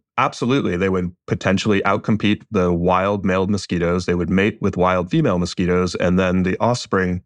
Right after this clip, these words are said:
from those, those matings would carry the, uh, genetic modification that those mosquitoes carried. In this case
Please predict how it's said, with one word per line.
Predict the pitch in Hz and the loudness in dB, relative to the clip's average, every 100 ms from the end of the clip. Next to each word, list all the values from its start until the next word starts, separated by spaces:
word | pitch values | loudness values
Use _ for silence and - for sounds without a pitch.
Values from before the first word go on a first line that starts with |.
| _ _ | _ _
from | 110 | 0
those, | 101 98 92 87 | 2 2 0 -2
those | 92 90 85 | 0 0 2
matings | 139 127 107 98 | 2 2 0 -2
would | 98 95 87 | -2 -2 -4
carry | - 95 92 90 | -2 0 2 0
the, | 90 90 87 85 82 _ _ | 0 0 0 -2 -6 _ _
uh, | - 87 85 | -2 0 0
genetic | - 90 90 85 | 0 0 2 0
modification | 87 85 82 - 80 82 | 0 0 -2 -2 -2 -2
that | 76 | -4
those | 82 80 | -4 -4
mosquitoes | - - 87 80 80 - - | -6 -2 0 2 0 -4 -4
carried. | 80 78 71 - _ - - _ _ _ | -2 -2 -4 -12 _ -20 -20 _ _ _
In | 120 113 | 0 2
this | 180 - | 2 0
case | 123 98 - | 0 0 -4